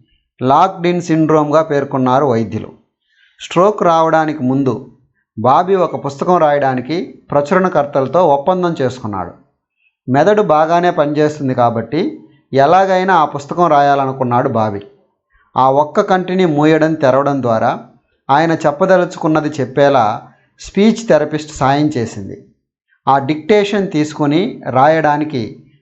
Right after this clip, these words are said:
ప్రచురణకర్తలు ఒక అసిస్టెంట్ని ఏర్పాటు చేశారు. ఏ నుంచి జెడ్ వరకు ఒక్కో అక్షరాన్ని ఆమె పలుకుతుంటే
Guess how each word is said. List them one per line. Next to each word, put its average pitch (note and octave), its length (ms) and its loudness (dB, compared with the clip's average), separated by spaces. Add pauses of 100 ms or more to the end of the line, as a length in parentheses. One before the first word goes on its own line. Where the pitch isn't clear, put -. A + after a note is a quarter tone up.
(120)
ప్రచురణకర్తలు D3+ 800 0
ఒక C#3+ 440 -2
అసిస్టెంట్ని E3+ 760 -2
ఏర్పాటు B2+ 500 0
చేశారు. F#2+ 360 -10 (640)
ఏ D#3 260 2
నుంచి G3+ 280 -2
జెడ్ D#3 280 0
వరకు D#3 560 -2 (280)
ఒక్కో C#3+ 300 2
అక్షరాన్ని F3 540 0
ఆమె D3 200 0
పలుకుతుంటే C#3 920 -4